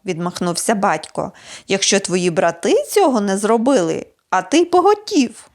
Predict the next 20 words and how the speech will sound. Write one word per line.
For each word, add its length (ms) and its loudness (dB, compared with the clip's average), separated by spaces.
навіть 560 -2
й 80 -2
думати 560 2
про 180 0
це 280 -2
забудь". 640 -2
Проте 340 0
дурник 640 0
умовляв 560 2
його 300 -2
так 520 0
довго, 600 0
поки 300 0
батько 640 0
не 160 0
погодився. 1040 -6
"Іди 480 2
вже", — 380 -4
сказав 680 -2
він, 220 -8